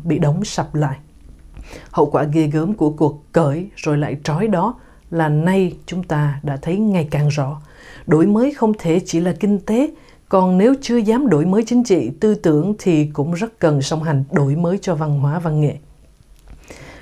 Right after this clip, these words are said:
Trong bài diễn văn khai mạc Hội nghị Văn hóa Toàn quốc vừa qua,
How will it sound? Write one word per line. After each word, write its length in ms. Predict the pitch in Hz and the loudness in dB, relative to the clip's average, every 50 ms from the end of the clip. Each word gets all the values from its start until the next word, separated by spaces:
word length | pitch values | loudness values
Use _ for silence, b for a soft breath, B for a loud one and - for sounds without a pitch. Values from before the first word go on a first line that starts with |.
| B B | B B
Trong 180 | - 190 170 170 | -2 0 0 2
bài 280 | 165 156 151 147 147 139 | 2 2 2 2 2 2
diễn 200 | 139 160 - 151 | 0 0 -2 -2
văn 220 | 170 196 175 165 156 | -2 -2 -2 -2 -2
khai 140 | 160 175 170 | -4 -4 -4
mạc 140 | 165 156 143 | -2 -4 -4
Hội 160 | 151 165 139 | -2 -2 -2
nghị 160 | 160 156 135 | -2 -2 -2
Văn 240 | 151 165 160 160 156 | -4 -4 -4 -4 -4
hóa 200 | 143 160 185 208 - | -4 -4 -4 -4 -4
Toàn 180 | - 170 151 147 | -2 -2 0 0
quốc 160 | 151 214 214 - | 0 0 -2 0
vừa 120 | 170 165 | -2 -4
qua, 220 | 160 - 196 196 | -2 -2 -2 -4